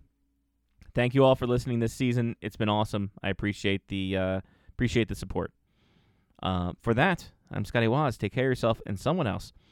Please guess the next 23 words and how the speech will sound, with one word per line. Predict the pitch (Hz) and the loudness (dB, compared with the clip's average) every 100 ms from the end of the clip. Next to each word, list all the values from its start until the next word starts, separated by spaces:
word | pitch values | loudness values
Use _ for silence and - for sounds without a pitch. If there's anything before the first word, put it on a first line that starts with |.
| _ _ | _ _
This | - | -4
has | 120 | 2
been | 160 | 4
Defending | 143 156 175 165 | 6 4 4 4
the | |
Den, | 151 185 170 110 _ _ - | 6 6 6 0 _ _ 4
part | 123 131 - | 6 6 4
of | 117 123 | 4 4
the | 117 113 | 4 2
Face | 131 127 | 0 0
Off | 117 | 2
Hockey | 127 117 | 2 0
Show | 107 123 113 | 2 2 4
media | 123 120 95 | 2 0 -6
faction | - 165 180 - 101 - _ _ _ _ _ _ - | -2 -2 -2 -4 -6 -8 _ _ _ _ _ _ 0
and | 175 120 123 | 2 2 0
Podcast | 113 101 104 98 - | -2 -2 -2 -4 0
Monsters. | 123 151 143 139 - _ _ - _ | 0 0 0 0 -2 _ _ -20 _
If | 156 | 4
you | 170 | 6
want | 240 233 | 8 8
any | 226 | 8
updates, | 220 226 226 226 - - | 8 8 6 4 0 -14